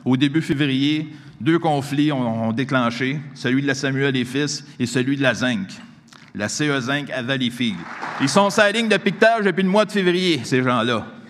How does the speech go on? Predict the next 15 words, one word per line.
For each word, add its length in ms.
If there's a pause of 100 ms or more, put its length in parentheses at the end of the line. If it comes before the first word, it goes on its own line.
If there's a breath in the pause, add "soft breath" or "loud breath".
(880 loud breath)
Puis 140
je 100
peux 100
vous 180
dire 320
qu'ils 100
mènent 380
toute 260
une 140
bataille 340
contre 220
la 60
compagnie 580 (180)
pour 160
préserver 760